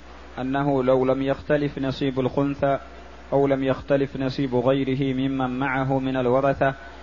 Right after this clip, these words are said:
يعطى نصيبه كاملاً لأنه الأقل، فلو خلف أخا شقيقا وولد أم خنثى مشكلا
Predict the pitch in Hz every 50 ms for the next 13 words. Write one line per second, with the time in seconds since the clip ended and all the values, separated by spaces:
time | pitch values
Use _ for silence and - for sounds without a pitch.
0 | - - - - 131 135 143 135 127 - 139 131 131 131 127 123 - 147 139 135
1 | 135 131 127 135 127 123 - - 123 123 127 135 135 135 139 135 139 - - -
2 | 117 120 123 127 139 135 131 127 131 131 120 104 113 - 135 127 123 117 110 -
3 | - - - - - - - - - - - - - - - - - - - -
4 | 123 131 139 135 127 156 143 139 139 135 131 - 131 - 139 139 - 139 135 127
5 | - - 127 120 - 143 139 135 - - 139 139 139 131 - - - - - 117
6 | 120 127 131 135 143 135 131 135 - - 143 143 135 135 135 131 127 120 - -
7 | 135 139 135 127 - 131 127 127 135 139 - - - 139 135 139 139 139 127